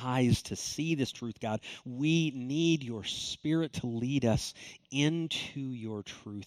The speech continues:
So do that now, we humbly ask. In Jesus' name, amen. Well, our journey with Jesus continues this morning as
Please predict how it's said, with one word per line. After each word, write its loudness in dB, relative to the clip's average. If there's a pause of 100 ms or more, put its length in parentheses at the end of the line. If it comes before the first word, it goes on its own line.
So -10 (220)
do -2
that 2
now, -10 (280)
we -6 (200)
humbly -2
ask. -14 (1900)
In -14
Jesus' -4
name, -16 (1600)
amen. -12 (1800)
Well, -2
our 4
journey 8
with 4
Jesus 4
continues 6
this -4
morning 2
as 2